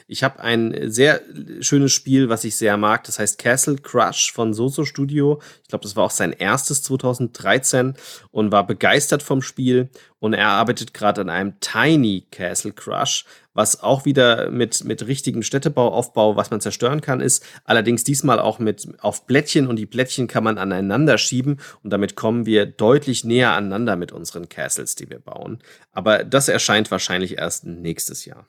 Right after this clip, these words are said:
Und damit sind wir mit unserem Asia-Special durch. Schaut,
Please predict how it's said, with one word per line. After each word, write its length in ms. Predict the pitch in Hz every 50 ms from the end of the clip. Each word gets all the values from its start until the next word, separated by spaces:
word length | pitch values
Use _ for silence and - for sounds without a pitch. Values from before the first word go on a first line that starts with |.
| _ _ _ _ -
Und 180 | 120 117 101
damit 300 | 95 82 92 110 135 135
sind 280 | - - - 117 113 127
wir 60 | 143
mit 160 | 127 123 -
unserem 680 | 73 127 123 - - 120 113 110 110 107 107 90 69 - _
Asia-Special 880 | - 82 82 87 92 92 98 104 104 - - - - 120 - - 147 143
durch. 440 | 196 226 202 120 90 - - - - - - - - - - _
Schaut, 400 | - - 147 139 - - -